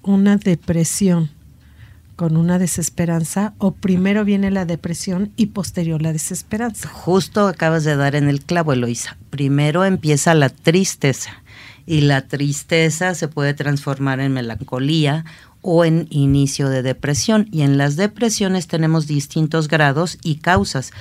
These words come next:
Speaker 2: Hay causas físicas y hay causas emocionales. Y de ahí en adelante cae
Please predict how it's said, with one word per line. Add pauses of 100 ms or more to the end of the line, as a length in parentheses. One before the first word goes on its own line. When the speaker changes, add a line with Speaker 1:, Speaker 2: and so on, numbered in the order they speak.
(300)
Speaker 2:
Hay
causas
físicas
y
hay
causas
emocionales. (680)
Y
de
ahí
en
adelante (480)
cae